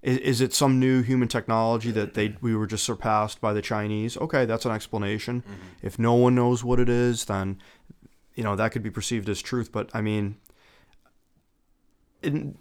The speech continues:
Speaker 1: taken away from, you know, what I wanna have be true, and that's a whole nother discussion. I, I don't even know if I know the answer to that, but it,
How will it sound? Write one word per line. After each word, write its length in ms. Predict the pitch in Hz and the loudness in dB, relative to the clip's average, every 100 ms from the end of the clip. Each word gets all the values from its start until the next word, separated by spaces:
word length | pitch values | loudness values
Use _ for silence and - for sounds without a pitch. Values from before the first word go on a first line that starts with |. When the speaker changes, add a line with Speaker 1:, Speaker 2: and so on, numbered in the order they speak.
| - - | -20 -8
Speaker 1:
taken 240 | - 170 | -2 2
away 180 | 156 151 | 6 6
from, 260 | 143 139 123 | 6 2 2
you 60 | |
know, 140 | 113 107 | 4 4
what 180 | 104 110 | 4 4
I 80 | |
wanna 300 | 107 104 113 | 4 4 2
have 300 | 127 127 120 | 2 0 0
be 140 | 123 127 | 0 0
true, 500 | - 143 139 139 139 _ _ _ _ _ _ _ _ - | 0 0 2 2 -2 _ _ _ _ _ _ _ _ -8
and 120 | 107 | 0
that's 160 | 107 - | 0 0
a 40 | |
whole 120 | 110 | 0
nother 200 | 113 107 | 2 0
discussion. 640 | 98 92 - 104 - 123 117 - | -2 -4 -2 -2 -2 -4 -6 -6
I, 200 | - 101 | -6 -2
I 20 | |
don't 220 | 104 110 | -2 -2
even 140 | 101 98 | -2 -2
know 60 | |
if 100 | 98 | -2
I 60 | 101 | -2
know 120 | 101 | -2
the 100 | 98 | -2
answer 220 | 98 - | -4 -6
to 100 | 101 | -6
that, 240 | 101 107 120 | -2 -2 -2
but 160 | 113 | -6
it, 240 | 113 - | -6 -12